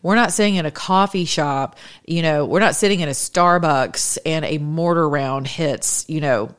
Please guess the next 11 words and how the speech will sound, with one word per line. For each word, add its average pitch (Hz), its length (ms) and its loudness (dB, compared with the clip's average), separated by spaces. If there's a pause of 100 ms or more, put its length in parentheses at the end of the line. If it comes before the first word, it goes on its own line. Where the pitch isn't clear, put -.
uh, 139 320 2 (300)
a - 100 2
hundred 160 320 -2
feet 156 240 -4
from 147 220 -8
our, 135 240 -4 (340)
from 165 260 -4
our 139 300 0
little 143 240 -2
cafe 147 500 -2
table. - 540 -12